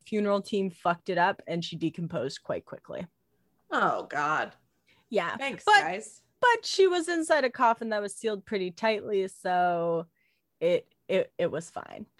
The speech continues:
Speaker 1: For the type of coffin that we might see for Elizabeth, that would be a really heavy lead-lined coffin.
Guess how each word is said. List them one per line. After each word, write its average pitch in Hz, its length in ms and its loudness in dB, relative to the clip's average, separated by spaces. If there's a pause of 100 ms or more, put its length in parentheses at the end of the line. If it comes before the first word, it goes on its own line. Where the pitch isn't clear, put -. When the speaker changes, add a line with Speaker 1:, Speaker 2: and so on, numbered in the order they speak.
(300)
Speaker 1:
For 226 260 4
the 214 140 2
type 233 240 0
of 233 120 -8
coffin 214 300 2
that 196 100 0
we 190 80 0
might 175 240 -2
see 185 200 -4
for 160 320 -2
Elizabeth, 226 600 2 (380)
that 170 180 4
would 175 100 0
be 180 160 2
a 160 100 4
really 240 540 6
heavy 190 560 0
lead-lined 151 1160 0
coffin. 147 800 -2